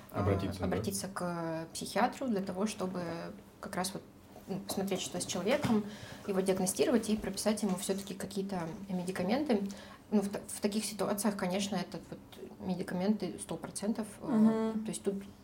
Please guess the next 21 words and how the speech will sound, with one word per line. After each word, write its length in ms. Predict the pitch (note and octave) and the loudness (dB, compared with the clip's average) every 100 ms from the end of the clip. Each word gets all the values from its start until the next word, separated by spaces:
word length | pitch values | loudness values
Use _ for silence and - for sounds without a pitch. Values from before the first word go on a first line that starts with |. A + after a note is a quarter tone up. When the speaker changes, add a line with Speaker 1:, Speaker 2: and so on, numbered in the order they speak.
| - | -4
Speaker 1:
правда, 240 | - F#3+ E3+ | 4 4 4
здесь 240 | E3 E3 | -2 -2
сложно 220 | - F#3+ F3+ | 2 2 2
какую-то 240 | - F3 | -2 -8
терапию 280 | - F3+ F#3 | -8 0 0
проводить, 380 | F3+ E3 A3+ B3 | 0 0 0 0
пока 180 | - F#3 | 0 0
человеку 260 | F#3+ F#3+ | 0 -2
очень 180 | F3+ F3+ | -2 -2
плохо. 280 | F3 D#3+ - | -2 -4 -4
То 60 | D#3+ | -6
есть 120 | - | 0
сначала 520 | F#3 F#3+ F#3+ E3 D3 - - | 2 6 6 6 0 -4 -12
вот 120 | F3+ - | -2 0
это, 320 | B3 - G3 | 2 0 -2
а 60 | - | -4
потом, 500 | - - G3+ A#3+ - | -6 2 6 6 2
скорее 300 | - F3 F#3+ | -2 0 0
всего, 520 | G3 F#3 F3 F#3 D#3+ - | 0 -2 0 2 2 0
э, 200 | E3+ D#3 D#3 - - - - - | -4 -4 -6 -12 -16 -18 -18 -12
э, 160 | - | -8